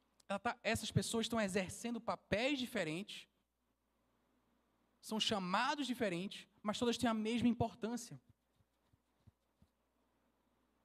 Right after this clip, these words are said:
Isso significa que, por exemplo, eu posso estar aqui pregando e mais tarde eu estar servindo em outro ministério, e é tão comum várias pessoas servirem em vários ministérios.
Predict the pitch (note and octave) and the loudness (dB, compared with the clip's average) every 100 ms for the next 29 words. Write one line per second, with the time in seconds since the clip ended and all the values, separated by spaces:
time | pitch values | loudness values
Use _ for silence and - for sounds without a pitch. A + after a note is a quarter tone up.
0 | _ _ _ _ _ _ _ _ _ _ | _ _ _ _ _ _ _ _ _ _
1 | _ _ G#3 G#3 A#3+ B3 A#3+ - - C#4+ | _ _ -6 -2 0 4 2 2 2 0
2 | C#4 C3 - - _ _ _ _ _ _ | 0 -6 -8 -20 _ _ _ _ _ _
3 | _ _ _ _ _ _ _ _ _ _ | _ _ _ _ _ _ _ _ _ _
4 | _ _ _ _ _ - - - A#3+ G3 | _ _ _ _ _ -16 2 6 6 4
5 | A3 - D3+ C#3+ - _ _ _ _ _ | 4 4 2 0 -14 _ _ _ _ _
6 | _ _ _ _ _ _ _ _ _ _ | _ _ _ _ _ _ _ _ _ _
7 | _ _ _ _ _ F#3 G#3+ A3 - A3 | _ _ _ _ _ -4 0 0 -2 -8
8 | - A3 G#3+ F#3 G#3+ C4+ C#4 C4+ A#3 A3+ | -8 -6 -4 0 0 2 0 0 2 2
9 | G#3+ - A#3+ A#3 A#3 B3 A3 A#3 A#3 A#3 | 0 0 0 0 -2 -2 2 4 2 0
10 | A#3+ A3+ A3+ B3+ C4+ G3+ F#3+ C4 C4 A#3 | -2 -2 2 2 2 0 2 2 2 0
11 | B3+ C#4+ A3+ B3+ C4 A#3+ - B3 B3+ B3 | 0 -2 -2 -2 -4 -6 -4 -2 0 0
12 | A#3+ A#3 B3+ B3 A#3+ A#3+ A3+ B3+ A#3 - | 2 0 0 -2 -2 -2 -2 -2 -2 -8